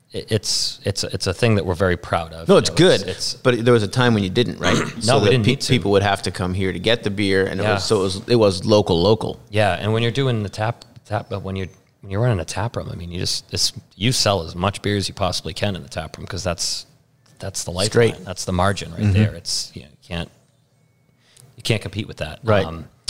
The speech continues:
Speaker 2: You don't have to can it. You don't have to put it on a truck. You don't have to
Speaker 1: Right.
Speaker 2: move it. You don't have to have relationships with the store and see if you can get shelf space. And, you know, it, it
Speaker 1: Exactly.
Speaker 2: just,
Speaker 1: And, and
Speaker 2: "Here,
Speaker 1: we
Speaker 2: try this."
Speaker 1: Back to the Hudson thing. When we first opened, it was just this outpouring of support everywhere and, and, um,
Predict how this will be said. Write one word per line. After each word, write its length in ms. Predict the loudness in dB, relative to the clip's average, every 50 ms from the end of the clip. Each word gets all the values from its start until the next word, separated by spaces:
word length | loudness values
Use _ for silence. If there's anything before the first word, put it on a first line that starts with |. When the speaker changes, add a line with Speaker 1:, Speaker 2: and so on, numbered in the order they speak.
| -10 -6
Speaker 2:
You 80 | 0
don't 80 | 2 2
have 120 | 2 2
to 80 | 0 -2
can 260 | 0 2 2 4 2
it. 80 | 2 2
You 80 | 0
don't 80 | 0 0
have 60 | 0
to 80 | 0 0
put 140 | 2 2
it 40 | 4
on 80 | 4 4
a 40 | 2
truck. 320 | 4 4 4 4 4 2
You 60 | 2
don't 120 | 2 2 2
have 100 | 4 4
to 40 | 4
Speaker 1:
Right. 140 | 4 6 6
Speaker 2:
move 140 | 6 4
it. 100 | 4 4 4
You 60 | 4
don't 120 | 4 4 4
have 140 | 4 4 4
to 280 | 6 6 6 6 4 0 -6 -2
have 180 | 0 0 2 2
relationships 500 | 2 4 4 2 2 0 -2 -2 -2 0
with 100 | -2 -2
the 80 | -2 -2
store 320 | 0 2 4 4 6 6
and 120 | 4 2 0
see 120 | 0 0
if 100 | 0 2 0
you 80 | 0
can 80 | 2 2
get 120 | 2 2
shelf 260 | 2 2 2 2 2
space. 360 | 0 2 2 4 4 4 2 0
And, 100 | -2 -2
you 120 | -2 -2
know, 60 | -4
it, 100 | -4 -4
it 80 | -6 -4
Speaker 1:
Exactly. 420 | -2 0 0 2 2 2 2 0
Speaker 2:
just, 120 | 0 -2 -2
Speaker 1:
And, 280 | -4 -6 -8 -10 -12 -10 -6
and 100 | -2 -2
Speaker 2:
"Here, 60 | 0
Speaker 1:
we 80 | 0 2
Speaker 2:
try 200 | 2 4 4 4
this." 320 | 4 2 2 2 -2 -6 -10 -16 -20 _ _ _ _ _ _ -18 -4 -2
Speaker 1:
Back 140 | -2 -2 0
to 80 | -2 -6
the 60 | -4
Hudson 320 | -4 -4 -4 -2 -4 -4
thing. 140 | -4 -4 -6 -4
When 100 | -2 -2
we 80 | -4
first 380 | -2 0 0 0 0 0 -2 -4
opened, 460 | -4 -4 -4 -4 -6 -6 -6 -6 -8
it 120 | -8 -10 -8
was 160 | -8 -6 -4
just 260 | -4 -4 -4 -6 -6 -6
this 200 | -6 -6 -6 -8 -6
outpouring 560 | -4 -4 -4 -4 -6 -8 -6 -4 -4 -4 -4 -4
of 80 | -2 -2
support 480 | -4 -4 -6 -4 -2 0 0 -2 -2 -4
everywhere 560 | -4 -4 -4 -4 -8 -12 -12 -14 -14 -14 -14 -12 -10
and, 160 | -10 -12 -8 -6
and, 180 | -6 -6 -6
um, 320 | -6 -8 -10 -10 -12 -14